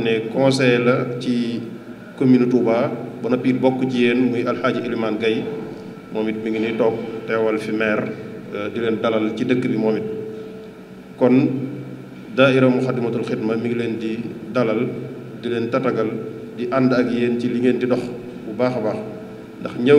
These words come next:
ngeen ci dëkk boo xam ne mooy dëkkub sëriñ bi, di dëkk boo xam ne tamit kenn ku nekk xam na Sëriñ Tuubaa ni mu demee ak Yonent bi sallallahu alayhi wa sallam. Kon lu ñuy sawar lay doon ngir tatagal leen,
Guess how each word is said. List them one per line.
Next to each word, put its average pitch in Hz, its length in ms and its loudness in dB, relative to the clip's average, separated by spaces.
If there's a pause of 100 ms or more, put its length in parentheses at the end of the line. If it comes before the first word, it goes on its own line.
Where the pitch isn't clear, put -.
ngeen 135 300 6
ci 131 100 2
dëkk 131 240 2
boo 120 160 2
xam 107 240 -2
ne 113 80 -2
mooy 110 380 0 (580)
dëkkub 127 400 2
sëriñ - 400 2
bi, - 160 -2 (680)
di 110 100 -8
dëkk 131 240 4
boo 120 160 4
xam - 160 0
ne 113 80 0
tamit 117 480 -4
kenn 117 240 -2
ku 127 80 -2
nekk 123 160 0
xam 123 400 -2
na 113 160 -2 (480)
Sëriñ 117 320 -2
Tuubaa 107 320 0
ni 110 240 0
mu 123 240 4
demee 117 260 2
ak 117 220 -2
Yonent 110 240 0
bi 107 100 -2
sallallahu 107 540 -4
alayhi 107 160 -2
wa 104 80 -6
sallam. 98 220 -6 (880)
Kon 113 160 0 (1120)
lu 131 80 4
ñuy 135 180 8
sawar 147 440 8
lay 131 140 10
doon 123 340 6
ngir 120 240 0
tatagal 120 420 2
leen, 110 180 6